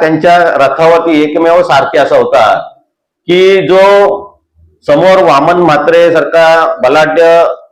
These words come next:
विरोधक असताना सुद्धा कोणालाही घाबरला नाही आणि किशन कथोरेंची साथ दिली.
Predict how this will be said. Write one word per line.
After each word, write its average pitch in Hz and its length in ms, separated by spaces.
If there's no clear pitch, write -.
विरोधक 151 340
असताना 156 400
सुद्धा 143 360
कोणालाही 147 360
घाबरला 135 520
नाही 123 340
आणि 131 260
किशन 139 320
कथोरेंची 135 500
साथ 110 300
दिली. 90 300